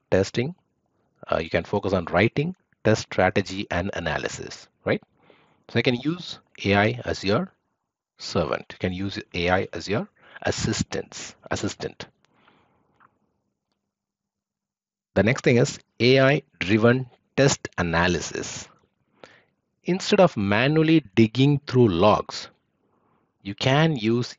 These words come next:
A I tools like Dynatrace. Yes, Dynatrace has A I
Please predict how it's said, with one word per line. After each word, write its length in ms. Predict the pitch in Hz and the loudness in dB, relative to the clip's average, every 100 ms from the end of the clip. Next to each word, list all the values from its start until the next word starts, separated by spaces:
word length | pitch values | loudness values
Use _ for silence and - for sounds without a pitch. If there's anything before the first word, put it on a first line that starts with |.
| 90 | -2
A 180 | 92 | 2
I 160 | 98 107 - | 4 2 -2
tools 300 | 95 85 - | -6 -6 -4
like 180 | 85 85 - - | -4 -4 -10 -4
Dynatrace. 580 | 78 80 90 127 151 - | -2 -2 -4 -4 -6 -6
Yes, 200 | - - | -10 -6
Dynatrace 400 | 85 95 101 101 | -6 -4 -4 -2
has 380 | 92 98 - - - - - - | -2 -2 -8 -18 -20 -20 -20 -12
A 140 | 92 95 | -2 2
I 240 | 98 98 | 2 0